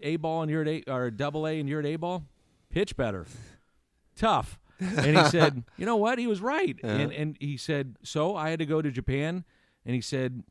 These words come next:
Speaker 1: "to get better." And he said, "It wasn't where I wanted to be." He said, "I had to get better, and I'm glad I had to go through it, but it wasn't where I wanted to be. And, you know, being in the major leagues is where I wanted to be." And, and really, it is an incredible story. And he, he got really,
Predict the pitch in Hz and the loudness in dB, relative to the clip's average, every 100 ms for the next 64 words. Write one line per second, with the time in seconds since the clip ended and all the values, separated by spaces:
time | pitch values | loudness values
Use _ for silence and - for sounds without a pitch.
0 | - 127 135 120 135 113 82 - 107 110 | -6 -4 -2 0 0 0 -4 -6 -4 -4
1 | - 123 113 120 131 143 143 131 131 135 | -4 -4 -2 -2 -2 -2 0 0 0 0
2 | 123 104 123 143 143 _ _ _ - 110 | -2 -2 -2 -2 -6 _ _ _ -14 -12
3 | - 120 107 117 135 131 127 101 117 117 | -6 -2 -2 -2 -2 0 0 0 -2 -2
4 | 113 113 - 110 107 104 98 104 98 123 | -2 -6 -10 -8 -4 -4 -6 -6 -4 -4
5 | 131 123 117 107 113 - 120 127 95 107 | -2 -2 -2 -2 -4 -4 -2 -2 -2 -4
6 | 101 123 123 117 113 107 113 110 101 110 | -2 -2 -2 -2 -2 -2 -4 -4 -6 -4
7 | 117 117 98 87 _ _ _ - 107 98 | -2 -4 -6 -8 _ _ _ -6 -2 0
8 | 110 120 110 107 113 107 107 120 104 95 | 0 0 2 0 0 -2 -4 -4 -6 -8
9 | 104 101 104 104 92 95 127 104 95 - | -6 -6 -6 -6 -4 -2 -2 -2 -4 -6
10 | 110 101 104 156 135 113 123 127 123 101 | -6 -4 -2 -2 0 0 0 0 0 -2
11 | 92 - 107 95 - 127 127 95 95 - | -6 -8 -6 -6 -6 -8 -6 -8 -10 -8
12 | 110 117 98 98 110 127 127 139 147 135 | -6 -4 -4 -6 -8 -8 -8 -4 -4 -2
13 | 139 135 113 | 0 0 -2